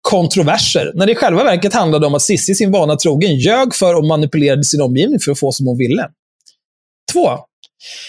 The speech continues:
Vi kan diskutera det faktum att det finns folk som på religiösa bevekelsegrunder försöker förändra svensk lagstiftning och påverka hur offentliga medel spenderas. Jag tänker då främst på Porrfri barndom som leds av ett par som tillhör Hillsong. Där kan man ju knyta an till hur kristna i U S A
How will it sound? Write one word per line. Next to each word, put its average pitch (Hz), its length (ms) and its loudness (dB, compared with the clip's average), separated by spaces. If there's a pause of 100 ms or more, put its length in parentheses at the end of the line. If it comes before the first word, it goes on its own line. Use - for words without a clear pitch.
(200)
Vi 202 80 2
kan 247 160 2
diskutera 233 380 2
det 190 100 2
faktum 208 300 2
att 190 80 2
det - 60 -6
finns 185 240 0
folk 185 240 2
som 180 160 0
på 165 120 0
religiösa 190 520 2
bevekelsegrunder 202 760 0
försöker 175 280 -2
förändra 196 420 2
svensk 151 360 0
lagstiftning 175 540 0
och 165 120 -2
påverka 147 380 0
hur 147 80 4
offentliga 143 420 0
medel 131 240 0
spenderas. 147 600 -4 (520)
Jag 220 120 -2
tänker 269 220 2
då 254 80 2
främst 220 260 0
på 202 80 2
Porrfri 185 380 2
barndom 160 480 2
som 175 180 0
leds 151 280 0
av 143 60 0
ett 147 120 -2
par 170 220 0
som 143 160 -2
tillhör 135 240 2
Hillsong. 202 500 -2 (960)
Där 165 160 2
kan 262 160 0
man 277 100 2
ju 302 60 2
knyta 294 360 0
an 180 160 2
till 170 120 0
hur 160 100 0
kristna 165 360 -2
i 139 40 0
U 143 80 2
S 147 120 0
A 247 140 2